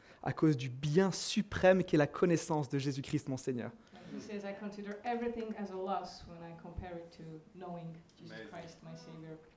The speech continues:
Speaker 1: Ne cherchons pas le bonheur par nos, par nos propres moyens,
Speaker 2: Let's not try to find our happiness with our own means,
Speaker 1: à forcer des relations,
Speaker 2: to force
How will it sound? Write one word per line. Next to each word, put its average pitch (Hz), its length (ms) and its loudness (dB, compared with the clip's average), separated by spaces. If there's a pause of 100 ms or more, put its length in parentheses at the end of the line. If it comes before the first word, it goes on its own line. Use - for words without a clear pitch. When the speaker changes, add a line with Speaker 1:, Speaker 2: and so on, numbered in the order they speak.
(400)
Speaker 1:
Ne 151 100 4
cherchons 160 340 0
pas 190 140 4
le 190 80 6
bonheur 147 280 6
par 135 120 4
nos, 131 80 0
par - 260 0
nos 131 80 4
propres 135 300 0
moyens, 120 260 0 (520)
Speaker 2:
Let's 208 220 -12
not 233 140 -4
try 226 260 -8
to 214 160 -14
find 196 200 -8
our 180 80 -6 (120)
happiness 185 500 -10
with 170 100 -16
our 170 200 -14
own 170 160 -14
means, 175 460 -14 (180)
Speaker 1:
à 120 60 -6
forcer - 380 -2
des 147 100 6
relations, 139 520 4 (320)
Speaker 2:
to - 60 -20 (140)
force 190 280 -10